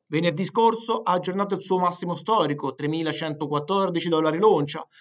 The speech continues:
Solo nell'ultima settimana è salito di oltre il tre per cento, portando il guadagno da inizio anno a quasi il diciotto per cento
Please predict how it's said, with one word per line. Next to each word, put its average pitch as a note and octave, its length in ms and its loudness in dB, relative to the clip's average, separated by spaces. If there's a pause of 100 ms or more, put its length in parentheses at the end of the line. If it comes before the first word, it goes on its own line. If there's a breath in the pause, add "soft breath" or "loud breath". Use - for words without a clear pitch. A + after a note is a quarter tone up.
Solo B3+ 240 0
nell'ultima A3 440 0
settimana F#3 520 0
è F#3 40 -4
salito F3 420 -4
di D#3+ 160 -2
oltre G3 380 4
il D3 80 -4
tre D3 180 -4
per C3+ 160 -4
cento, E3 560 -4
portando D#3 720 2
il C3+ 100 -4
guadagno C#3 640 0
da C3 60 -8
inizio C3+ 340 -2
anno D#3+ 460 2 (160)
a F3+ 120 -2
quasi F#3 400 4
il E3+ 80 -2
diciotto D3 400 -2
per C3 140 -6
cento C#3 480 -10